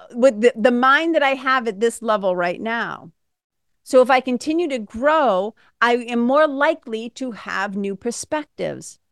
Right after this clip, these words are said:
If I continue to work with, uh, an external teacher, and the role of any good external teacher is to keep pointing back to your own internal teacher.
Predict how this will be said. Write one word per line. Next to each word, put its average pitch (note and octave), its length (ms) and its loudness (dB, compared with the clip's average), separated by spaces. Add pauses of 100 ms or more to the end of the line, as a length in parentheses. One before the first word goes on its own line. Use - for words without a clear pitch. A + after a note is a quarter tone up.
(380)
If A3+ 140 -2
I C4+ 80 4
continue C#4+ 480 -2
to C#4+ 140 6
work C#4 560 2
with, A3+ 300 -2
uh, G#3+ 300 -2
an A3 140 -6
external A#3 580 -6
teacher, A#3+ 640 -6 (800)
and A#3 140 -2
the A#3 80 -2
role C4 300 6
of A#3+ 100 2
any A#3+ 200 -2
good A3 360 4
external G#3+ 480 -4
teacher G#3+ 340 -8
is F#3 180 -6
to F#3 100 -10
keep - 300 -12
pointing F#3+ 300 -8
back F#3+ 260 0
to - 140 -10
your F#3 220 -2
own B3+ 220 -2
internal F3+ 460 -6
teacher. G#3 440 -8